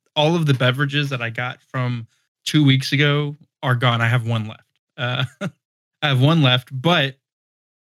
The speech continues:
uh, for a special occasion, I ordered a, uh, a mocktail. Um, and mocktails usually have a history,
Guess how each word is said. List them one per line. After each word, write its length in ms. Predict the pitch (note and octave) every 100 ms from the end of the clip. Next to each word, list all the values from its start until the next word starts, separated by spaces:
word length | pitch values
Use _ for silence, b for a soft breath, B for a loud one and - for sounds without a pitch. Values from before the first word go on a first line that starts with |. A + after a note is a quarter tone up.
| _ _ D#3
uh, 260 | C3+ C3
for 320 | B2+ C#3+ C#3
a 80 | C3+
special 480 | B2+ - E3+ - F#3+
occasion, 720 | D3 - D3+ D3 A#2 A2+ A#2 - _ _ _
I 220 | D3 D#3+ F#3+ -
ordered 600 | D3 C3+ B2+ B2 B2 - _ -
a, 500 | C3+ C3 C3 B2+ B2+
uh, 220 | B2 B2 -
a 40 | C3+
mocktail. 840 | C3+ F#3 - - - A#2+ A2 A#2+ - _ C#3
Um, 440 | A#2+ A#2 A2+ A2+ _ _ _ _ _ _ _ _ _ _
and 300 | E3+ E3 D#3 C3 E3
mocktails 600 | D#3+ C4+ - A#3+ A3 E3+
usually 420 | C3+ D#3 F3 F3
have 280 | D3 C#3+ C3+
a 560 | C3+ B2+ B2+ B2 A#2+ A2+ - _ -
history, 840 | C3+ C#3+ C3+ - B2 A#2 B2